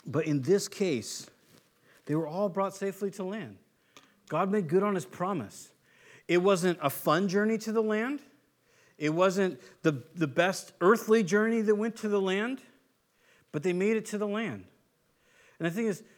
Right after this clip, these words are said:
you're not going to die, and I mean, like, emotionally, <laughs> you know, not just physically or physiologically, but emotionally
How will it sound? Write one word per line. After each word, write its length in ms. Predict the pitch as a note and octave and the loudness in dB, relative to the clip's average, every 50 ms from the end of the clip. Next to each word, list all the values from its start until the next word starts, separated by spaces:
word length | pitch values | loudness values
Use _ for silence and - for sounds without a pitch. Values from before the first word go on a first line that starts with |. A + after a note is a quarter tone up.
| _ _ _ _ _ | _ _ _ _ _
you're 400 | - C3 B2 E3 G#3+ B3+ C#4 C#4+ | -10 -4 0 2 2 2 2 0
not 300 | B3 A#3 A#3 A#3 F3+ D3+ | 0 0 0 -2 -2 -4
going 400 | C3+ D#3+ E3+ F#3 F#3+ F#3 F#3 E3+ | -4 -4 -2 -2 -2 -4 -6 -8
to 200 | - - D#3 C3+ | -6 -8 -8 -8
die, 640 | A#2+ - B2 B2 C3 C3 B2+ A#2+ A2 G#2 G2+ F#2+ - _ _ _ - _ _ _ _ _ _ _ _ _ _ _ _ _ _ - | -6 -8 -8 -6 -4 -6 -4 -6 -6 -8 -10 -12 -18 _ _ _ -20 _ _ _ _ _ _ _ _ _ _ _ _ _ _ -4
and 100 | D#3 D3+ | -2 -2
I 60 | D#3 | 0
mean, 220 | D#3+ F3 F3+ F3+ | 0 -2 -2 -2
like, 280 | F3 D#3 C#3 B2 - - | -2 -2 -4 -4 -8 -10
emotionally, 880 | - A#2+ B2 B2+ C#3+ D#3+ - - G3+ G3 F#3 F3 G3 G3+ A#3 G#3+ - - - - _ _ _ _ _ _ _ _ - - - | -8 -6 -2 -2 -2 -2 -2 0 0 2 2 4 2 2 2 0 -4 -12 -20 -20 _ _ _ _ _ _ _ _ -20 -4 -2
<laughs> 20 | |
you 80 | G#3+ G3+ D#3+ D3+ - - | -2 -2 -2 -6 -4 -2
know, 380 | F#3 D3+ D3+ D#3 D3+ E3 F3 - - | 0 0 2 2 2 0 0 -4 -2
not 140 | - E3+ F#3 | 0 0 0
just 160 | G#3 G#3 - | 0 -2 -4
physically 480 | - G3+ F#3+ F#3 G3 G3+ F#3 G3+ G3+ G#3+ | 2 2 2 2 2 -2 0 2 2 2
or 80 | G3+ F3 | 2 2
physiologically, 600 | - G3 F3+ F3 F3+ F3 E3 E3+ D#3+ F3 F#3+ F#3 | 0 -2 -2 -2 0 0 0 0 0 -2 -6 -4
but 200 | E3+ D#3 C3 - - - - _ - | -4 -4 -6 -6 -12 -20 -20 _ -6
emotionally 880 | B2 B2 A#2+ B2 C3 D3+ E3 - - - F#3+ F#3 F#3+ G3+ A3 A3+ A3 | -4 -2 0 0 0 0 -2 -2 -4 -4 -2 -2 -2 -2 -4 -6 -10